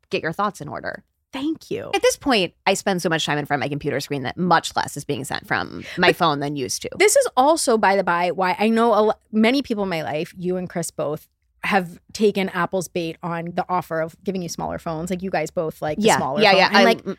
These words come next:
Speaker 1: I much prefer a smaller phone.
Speaker 2: I like the bigger ones because of, for this reason. Like, I feel like, oh, I can actually kind of type on them. I don't
Speaker 1: Yeah.
Speaker 2: need to see pictures bigger, but I do think being able to actually type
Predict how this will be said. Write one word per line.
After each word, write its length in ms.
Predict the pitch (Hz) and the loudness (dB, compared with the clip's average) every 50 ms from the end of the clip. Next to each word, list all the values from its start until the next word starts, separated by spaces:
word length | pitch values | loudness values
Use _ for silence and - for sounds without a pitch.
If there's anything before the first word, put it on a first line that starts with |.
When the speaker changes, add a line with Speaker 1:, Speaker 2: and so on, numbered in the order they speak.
| - | 0
Speaker 1:
I 60 | 190 | 2
much 300 | 185 190 190 190 190 - | 2 4 4 4 2 2
prefer 260 | - 190 160 - 156 113 | -2 -6 -2 0 0 0
a 60 | 151 | 0
smaller 280 | - 139 135 110 123 | -2 -2 -2 -2 -2
phone. 160 | 165 - 107 226 | -4 0 2 4
Speaker 2:
I 160 | 247 285 294 | 4 6 4
like 540 | 262 233 226 226 220 247 302 359 359 - _ | 4 4 4 6 6 6 6 4 2 0 _
the 80 | 247 220 | -2 2
bigger 360 | 190 220 269 294 381 370 330 | 4 2 2 4 2 2 2
ones 300 | 254 214 190 202 208 - | 2 0 0 0 -2 -4
because 500 | - - - - - 240 247 262 277 240 | -8 -12 -14 -10 -2 0 2 2 2 2
of, 200 | 226 226 208 202 - _ | -2 -4 -6 -8 -6 _
for 140 | - 226 214 | 2 2 4
this 240 | 233 247 233 - | 4 2 2 0
reason. 580 | 202 190 214 254 330 381 285 214 160 - - - | -4 -4 -2 0 2 2 0 0 -4 -6 -6 -6
Like, 160 | 190 185 180 | -6 -4 -2
I 80 | 185 190 | -2 -4
feel 200 | 180 - 214 208 | 0 0 2 2
like, 180 | 208 202 - | 4 2 4
oh, 60 | 208 202 | 2 2
I 100 | 196 185 | 2 0
can 140 | - 190 | -4 -6
actually 260 | 185 185 - - 196 - | -6 -6 -6 -8 -10 -8
kind 160 | 196 196 175 | -8 -8 -8
of 60 | - | -8
type 260 | - - 240 269 - - | -8 -8 -8 -8 -6 -8
on 180 | - - - - | -12 -14 -14 -16
them. 160 | - - 170 - _ - | -18 -18 -20 -8 _ 0
I 60 | 240 | 2
don't 100 | 233 226 | 6 6
Speaker 1:
Yeah. 80 | 202 170 | 6 6
Speaker 2:
need 40 | 175 | 4
to 60 | 269 240 | 2 -4
see 160 | - - 226 | -6 -6 -8
pictures 480 | - - 208 247 - - 202 180 175 | -10 -10 -10 -10 -8 -6 -6 -6 -6
bigger, 260 | - - 147 - 143 - | -6 -8 -8 -8 -6 -6
but 120 | 160 160 | -4 -4
I 80 | 160 190 | -4 -4
do 260 | 175 190 196 202 196 | -4 -4 -4 -4 -4
think 280 | - - 190 175 165 | -4 -4 -6 -4 -2
being 180 | - 185 180 175 | -4 -4 -4 -4
able 160 | 175 170 170 160 | -6 -8 -6 -6
to 140 | 147 - | -6 -6
actually 560 | - 156 160 - - - 170 165 165 156 156 - _ _ _ _ _ _ _ _ _ _ _ _ | -6 -8 -10 -10 -8 -6 -4 -4 -4 -4 -8 -12 _ _ _ _ _ _ _ _ _ _ _ _
type 380 | - - 175 156 - - _ | -4 -2 -2 -2 -4 -8 _